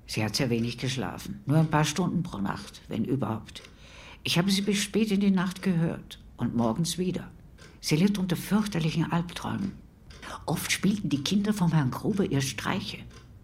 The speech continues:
Einmal haben sie ihre Tür mit Chinanudeln beschmiert und ihr Chinanudeln in den Postkasten gesteckt und durch die Türritzen durch. Sie haben ständig Klingelstreiche bei ihr gemacht, ständig, jeden Tag.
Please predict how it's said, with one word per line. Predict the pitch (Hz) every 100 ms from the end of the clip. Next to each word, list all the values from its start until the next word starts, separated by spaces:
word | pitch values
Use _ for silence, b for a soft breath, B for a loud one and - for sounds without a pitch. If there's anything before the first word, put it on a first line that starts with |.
| - - -
Einmal | 98 90 98 135 135
haben | 135
sie | 131 -
ihre | 135 135
Tür | - 131
mit | 131 131 -
Chinanudeln | - 220 202 113 113 101 - 101
beschmiert | - - 104 101 - - - B B B
und | 135 131
ihr | 127
Chinanudeln | 131 - 175 190 202 196 196 190 190
in | 160
den | 156 156 -
Postkasten | - 180 - - 135 120 - 123
gesteckt | 117 - 117 107 -
und | 120
durch | 117
die | - 113
Türritzen | - 190 113 104 - 98
durch. | 87 - - B B B -
Sie | 147
haben | 170
ständig | 196 - - - 254 -
Klingelstreiche | 240 254 - - - 92 -
bei | -
ihr | -
gemacht, | 101 101 - -
ständig, | - 190 190 - - - -
jeden | - 190 196 175
Tag. | 139 95